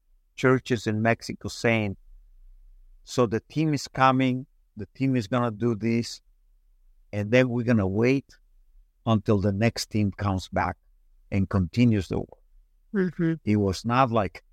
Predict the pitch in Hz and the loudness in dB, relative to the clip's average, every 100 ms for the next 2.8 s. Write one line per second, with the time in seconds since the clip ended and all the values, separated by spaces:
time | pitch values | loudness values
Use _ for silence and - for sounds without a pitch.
0 | - 110 - - 139 147 143 147 151 - | -4 -4 -4 -6 2 2 2 -2 -4 -10
1 | _ _ _ - 110 110 110 95 113 110 | _ _ _ -4 0 2 0 0 -4 -4
2 | - 147 151 139 131 123 127 | 0 2 2 0 0 0 0